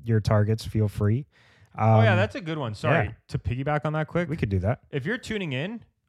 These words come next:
Speaker 2: um, send us an email. What email do you wanna do? Uh,
Speaker 1: Support it. We'll do
Speaker 2: Support.
Speaker 1: support at malateam dot com. We'll put it
Speaker 2: Support,
Speaker 1: below.
Speaker 2: S U P P O R T at malateam dot com. Send us your targets. And if you send us your targets, we will promise,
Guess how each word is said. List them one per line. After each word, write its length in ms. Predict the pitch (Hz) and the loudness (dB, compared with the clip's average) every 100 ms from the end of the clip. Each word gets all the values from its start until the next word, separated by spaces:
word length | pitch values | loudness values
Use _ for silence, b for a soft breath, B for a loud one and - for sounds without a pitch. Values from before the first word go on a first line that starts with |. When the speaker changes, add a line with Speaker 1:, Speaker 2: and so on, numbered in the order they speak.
| - | 2
Speaker 2:
um, 420 | 127 127 127 120 | 6 6 4 -2
send 200 | - 202 | -2 0
us 100 | 170 | 2
an 60 | 123 | 2
email. 300 | 107 90 82 - - | 2 0 -4 -12 -4
What 140 | 127 | 0
email 200 | 127 117 | 2 2
do 60 | 104 | 2
you 60 | 101 | 0
wanna 160 | 95 | -2
do? 180 | 90 90 - - | -4 -8 -12 -12
Uh, 120 | 101 107 | -8 -6
Speaker 1:
Support 440 | 113 - 143 139 | -4 0 2 2
it. 120 | 135 131 | 0 -6
We'll 100 | 143 | -6
do 160 | 131 131 | 0 0
Speaker 2:
Support. 220 | 120 120 | 2 4
Speaker 1:
support 200 | 135 131 | 6 8
at 240 | 123 120 120 | 8 6 4
malateam 540 | 117 113 107 110 104 | 2 2 2 0 0
dot 200 | 104 98 | 0 -2
com. 200 | 104 92 | -4 -6
We'll 100 | 104 | 2
put 120 | 175 | 6
it 20 | |
Speaker 2:
Support, 240 | - 135 98 | 8 6 4
Speaker 1:
below. 120 | 110 | 2
Speaker 2:
S 200 | 160 - | 0 0
U 100 | 185 | -6
P 180 | 165 170 | -2 -2
P 200 | 151 165 | 0 -4
O 120 | 143 | -2
R 140 | 135 127 | -2 -2
T 320 | - 170 170 | -6 -8 -6
at 220 | 127 123 | -6 -6
malateam 680 | 120 127 143 135 - 139 135 | -4 -2 -4 -6 -8 -8 -4
dot 220 | 117 98 | -6 -4
com. 400 | - 127 131 131 | -4 -4 -4 -6
Send 320 | - - 160 185 | -8 -6 -4 -4
us 140 | - | -4
your 80 | 165 | -4
targets. 440 | 156 147 95 85 | 0 0 -2 -4
And 80 | 113 | -8
if 80 | 107 | -8
you 60 | |
send 160 | 107 156 | -10 -12
us 100 | 151 | -14
your 100 | 143 | -16
targets, 440 | 127 135 160 - - | -14 -12 -12 -14 -8
we 260 | 117 110 139 | -2 0 2
will 160 | 147 | 0
promise, 840 | - - - 135 95 107 - - | 0 -2 0 -2 -2 -6 -8 -16